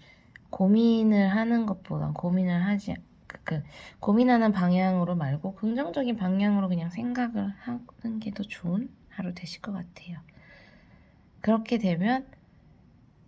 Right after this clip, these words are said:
이게 뭐, 조-, 조금 애정을 가지고 생각을 하면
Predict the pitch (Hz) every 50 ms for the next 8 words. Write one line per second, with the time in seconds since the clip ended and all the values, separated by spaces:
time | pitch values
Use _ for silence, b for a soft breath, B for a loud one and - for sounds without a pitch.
0 | _ _ - 180 175 160 160 - - _ - - 202 208 202 - - 226 233 247
1 | 214 190 190 196 262 262 262 254 247 220 190 180 170 175 175 - 202 208 190 190
2 | 185 185 180 180 202 214 220 220 214 202 196 208 233 233 214 180 160 160 160 160
3 | 156 151